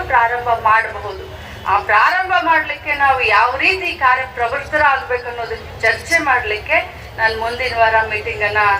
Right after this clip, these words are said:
ಕರಿತೀನಿ. ಅದ್ರ ಬಗ್ಗೆನೂ ತಾವು ಯಾವುದೇ ಕಾರಣಕ್ಕೂ ಹೆದರ್ಬೇಡಿ ಅಂತ ಹೇಳ್ತಾ,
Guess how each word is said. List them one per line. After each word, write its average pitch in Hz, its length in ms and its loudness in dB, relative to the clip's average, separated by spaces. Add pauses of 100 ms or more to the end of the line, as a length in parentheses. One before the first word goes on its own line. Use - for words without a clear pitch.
(180)
ಕರಿತೀನಿ. 254 720 -4 (360)
ಅದ್ರ 254 240 2
ಬಗ್ಗೆನೂ 302 460 0
ತಾವು 262 240 2
ಯಾವುದೇ 226 320 2
ಕಾರಣಕ್ಕೂ 220 560 -2
ಹೆದರ್ಬೇಡಿ 214 640 0
ಅಂತ 226 220 0
ಹೇಳ್ತಾ, 208 640 0